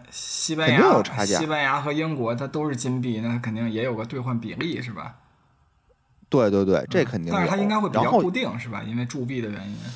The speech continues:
Speaker 2: 具体是多少，说实话我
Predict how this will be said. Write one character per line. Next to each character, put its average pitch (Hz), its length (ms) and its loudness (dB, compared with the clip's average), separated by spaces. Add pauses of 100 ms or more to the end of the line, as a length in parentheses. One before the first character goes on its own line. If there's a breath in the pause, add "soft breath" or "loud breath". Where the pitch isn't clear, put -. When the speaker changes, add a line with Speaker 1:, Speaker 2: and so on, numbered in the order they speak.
(520)
Speaker 2:
具 214 540 4
体 110 260 0
是 117 180 2
多 135 180 4
少， 113 140 4
说 156 160 2
实 165 120 2
话 160 120 2
我 101 320 0